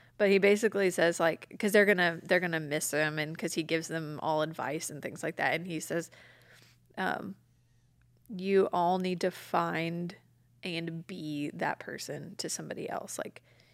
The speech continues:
you need to be a good listener, and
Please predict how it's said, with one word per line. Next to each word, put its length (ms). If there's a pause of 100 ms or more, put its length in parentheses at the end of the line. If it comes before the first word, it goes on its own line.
(120)
you 200
need 200
to 60
be 180
a 40
good 260
listener, 720 (200)
and 560